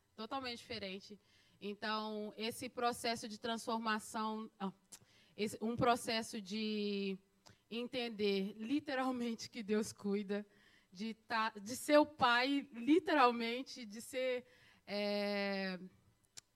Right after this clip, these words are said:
estar vulnerável nele. Estar vulnerável.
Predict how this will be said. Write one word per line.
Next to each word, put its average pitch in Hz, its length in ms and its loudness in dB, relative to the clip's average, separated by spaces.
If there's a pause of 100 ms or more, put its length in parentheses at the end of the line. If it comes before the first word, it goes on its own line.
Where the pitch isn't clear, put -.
(420)
estar 277 380 2
vulnerável 262 640 0
nele. 208 640 0 (1300)
Estar 220 320 -4
vulnerável. 185 800 -4